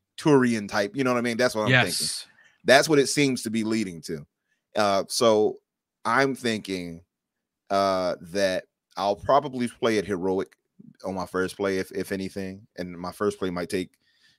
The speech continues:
Speaker 1: you know, what, six months, eight months? I don't know how long it's gonna take.
Speaker 2: Yeah.
Speaker 1: But I'm gonna do some, some decidedly evil things in between, where I'm go-, probably gonna scr-, scrape that, that line of,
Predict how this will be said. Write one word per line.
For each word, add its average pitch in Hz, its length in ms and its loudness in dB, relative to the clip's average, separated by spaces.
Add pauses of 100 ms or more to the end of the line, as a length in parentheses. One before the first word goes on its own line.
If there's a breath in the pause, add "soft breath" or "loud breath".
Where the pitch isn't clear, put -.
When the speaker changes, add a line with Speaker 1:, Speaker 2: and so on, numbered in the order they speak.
Speaker 1:
you 104 120 -6
know, 80 280 -12 (120)
what, 135 240 -8 (320)
six - 320 -2
months, 101 300 -8
eight 101 140 -6
months? 113 240 -4
I 104 60 0
don't 101 120 -4
know 95 60 -6
how 98 100 -2
long 95 160 -6
it's 90 80 -12
gonna 131 140 -4
take. 180 380 -4
Speaker 2:
Yeah. 107 280 -8 (360)
Speaker 1:
But 160 280 12
I'm 127 140 4
gonna 147 200 6
do 139 160 4
some, 120 300 0
some 123 400 -2
decidedly 135 720 8
evil 120 440 0
things 113 300 2
in 104 120 -2
between, 92 640 -8 (280)
where 110 240 4
I'm 104 120 0
go-, 104 160 -2
probably 113 400 4
gonna 98 400 -4
scr-, - 420 -4 (100)
scrape 131 380 0
that, 113 200 2
that 110 180 -4
line 110 640 0
of, 87 300 -10